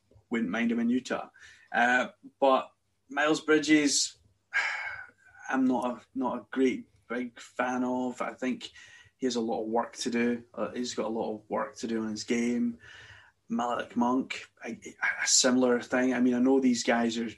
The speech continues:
what, twenty-two, twenty-three, whichever. Um, but I, I just think they have a lot of work to do. And I think you have a nineteen-year-old coming in, LaMelo Ball.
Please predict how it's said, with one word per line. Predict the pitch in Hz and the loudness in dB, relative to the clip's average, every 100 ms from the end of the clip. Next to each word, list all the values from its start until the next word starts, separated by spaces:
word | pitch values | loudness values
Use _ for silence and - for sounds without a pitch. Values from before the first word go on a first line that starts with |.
| _ | _
what, | - - | -16 -10
twenty-two, | - 113 107 - 117 110 | -4 -4 -2 -2 -2 -2
twenty-three, | 110 107 - 117 110 107 _ | -4 -6 -4 -2 -2 -6 _
whichever. | 120 113 95 120 117 - - - - - - - | -6 -6 0 0 0 -6 -12 -20 -20 -20 -20 -4
Um, | 110 117 117 117 120 117 - _ - | -2 0 0 2 0 0 -10 _ -6
but | 127 | 0
I, | 127 - | 0 0
I | 127 | -2
just | 151 151 | 0 0
think | 175 143 | 2 4
they | 135 | 2
have | 120 | 2
a | |
lot | 117 120 | 2 4
of | 113 | 4
work | 120 - | 2 2
to | - | 0
do. | 117 110 - - | 2 2 -2 -4
And | 117 | 0
I | 120 | 2
think | - 139 120 - - _ _ | 4 2 0 -8 -20 _ _
you | 123 | 0
have | 120 | 2
a | |
nineteen-year-old | 120 127 127 120 135 135 120 113 113 | 4 4 2 4 2 4 2 -2 -4
coming | - 113 113 | -4 -2 -2
in, | 113 | -4
LaMelo | 110 113 113 113 110 | -4 -4 -4 -4 -2
Ball. | 127 127 120 | 0 0 -4